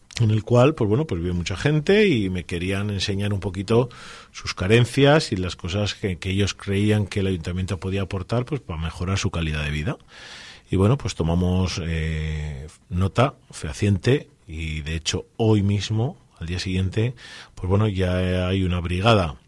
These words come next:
desbrozando todos los caminos de Santa Cecilia. Eh, ya he estado haciendo una visita con los responsables de, de las basuras de F C C para, eh, pues el mal estado en que se encontraban todos los pequeños contenedores que están allí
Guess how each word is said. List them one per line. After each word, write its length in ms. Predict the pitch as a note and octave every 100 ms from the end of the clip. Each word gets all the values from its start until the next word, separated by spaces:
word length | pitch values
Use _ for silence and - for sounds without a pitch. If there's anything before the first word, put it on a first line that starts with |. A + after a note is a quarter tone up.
| _ -
desbrozando 760 | F2 D#2 F2 F2+ - F#2 F2
todos 240 | - F#2 F2+
los 160 | F2+
caminos 380 | - F2 F2+ E2+
de 100 | F2+
Santa 400 | - E2+ F2 F2+
Cecilia. 640 | - E2 B2 B2+ D3 E3+ - - - - - - _
Eh, 320 | A2+ G#2+ G2
ya 120 | G2 G#2
he 20 |
estado 240 | - G2+
haciendo 260 | F#2 G#2 F#2+
una 120 | F#2+
visita 420 | F#2+ - B2+ A2
con 140 | F#2+ F2+
los 100 | F#2
responsables 760 | - F#2 - G2+ F#2+ F2+ F2
de, 800 | F#2 F#2 F2+ F2+ E2+ E2+ E2 E2 F2
de 80 |
las 160 | F2 E2+
basuras 580 | F2+ - B2+ G2 D2+ - - - - _
de 100 | E2+
F 160 | D#2+ F#2+
C 140 | -
C 340 | F2 A#2+ A2+ D#2+
para, 540 | - G2+ F#2+ F2 D#2 -
eh, 580 | D#2+ D#2 D2+ D2 D2 D2
pues 220 | - D2+ D#2
el 160 | D#2+
mal 160 | E2 E2+
estado 280 | - F#2+ F2
en 80 |
que 100 | E2
se 100 | D#2+
encontraban 640 | E2 E2 E2 A2 G#2 F2+ D#2
todos 400 | - F2 E2+ F2
los 400 | F2 E2+ E2 -
pequeños 420 | F#2 F2+ F#2 F2+
contenedores 680 | - E2 F2 F2 G2+ F#2+ F2+
que 80 | E2+
están 240 | - F2+
allí 320 | F#2 A#2 A#2